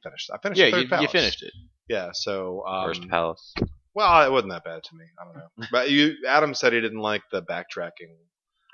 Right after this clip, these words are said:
Speaker 1: But
Speaker 3: And
Speaker 1: I
Speaker 3: the
Speaker 1: didn't
Speaker 3: entire character motivation for the villain in that one?
Speaker 1: I mean, it's fine. He's, yeah, it was fine.
Speaker 3: <laughs>
Speaker 1: It was fine. Um, I think I liked it more than the second palace, so, um,
Speaker 3: Hmm.
Speaker 1: I just found my way into the fourth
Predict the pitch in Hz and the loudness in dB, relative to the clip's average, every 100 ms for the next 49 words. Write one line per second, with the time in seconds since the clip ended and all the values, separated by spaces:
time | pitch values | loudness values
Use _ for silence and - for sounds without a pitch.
0 | _ 98 90 107 113 117 117 123 110 104 | _ -12 -4 2 4 4 4 6 8 6
1 | - 104 107 110 110 107 107 107 113 104 | 4 2 2 -2 0 2 0 -2 -6 -10
2 | 82 85 107 120 123 131 113 139 135 135 | -6 -2 -2 -2 -2 -4 -4 -8 -10 -14
3 | - - 151 165 165 - 92 98 107 110 | -18 -16 -10 -6 -6 -8 -8 -8 -8 -12
4 | 113 107 98 - - - _ _ _ - | -14 -14 -10 -10 -10 -14 _ _ _ -8
5 | 95 64 - _ - 120 - 131 143 - | -6 -8 -16 _ -14 -10 -8 -4 -4 -4
6 | 160 165 - 123 104 90 80 _ _ _ | -2 0 4 4 4 0 -12 _ _ _
7 | _ 110 110 110 175 - 156 135 120 123 | _ 2 4 4 4 8 8 8 4 2
8 | 110 - 117 95 87 82 85 82 - - | 2 0 -2 -2 -6 -6 -6 -8 -12 -10
9 | - 85 85 85 - - 85 80 80 82 | -8 -6 -6 -10 -16 -14 -12 -12 -16 -20
10 | - - - _ - 139 139 - 143 151 | -20 -20 -20 _ -4 4 4 4 4 4
11 | - - - 123 123 120 113 113 110 107 | 4 -4 2 2 4 2 2 2 2 -2
12 | 98 78 - 147 | -12 -16 -4 0